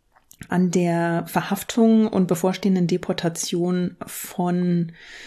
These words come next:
äh, jüdischen BürgerInnen, die in sogenannten Mischehen,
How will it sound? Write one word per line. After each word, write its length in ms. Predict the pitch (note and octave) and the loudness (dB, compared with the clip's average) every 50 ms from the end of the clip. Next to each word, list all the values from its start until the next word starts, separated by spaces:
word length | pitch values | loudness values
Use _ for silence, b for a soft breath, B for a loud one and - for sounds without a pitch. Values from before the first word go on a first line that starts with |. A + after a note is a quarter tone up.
| B B B B - | B B B B -2
äh, 140 | E3 D#3+ D#3+ | 0 0 0
jüdischen 500 | F#3+ - G3 F#3+ A3+ - - F#3+ F3+ E3 | 2 2 4 2 2 0 0 0 0 2
BürgerInnen, 680 | E3+ F3+ F#3 F#3+ F#3 F#3 - F3+ F3+ F3+ F3+ F3 E3+ - - - - - | 2 2 2 2 0 -2 0 0 0 0 0 0 -2 -2 -4 -8 -6 -4
die 300 | E3+ E3 E3+ E3+ E3 E3 | 0 2 2 2 2 2
in 140 | - E3+ E3 | 2 2 2
sogenannten 460 | F3+ F3 F3+ E3+ E3 - F3 E3 D#3+ | 2 2 2 2 2 2 2 4 6
Mischehen, 960 | F3 G3 G3+ - - - - - - D#3+ D3+ D3+ D3 C#3+ C#3+ C#3 C#3 C#3 C#3 | 6 6 4 2 -2 -6 -6 -2 -2 0 0 0 -2 -2 -2 -2 -2 -4 -6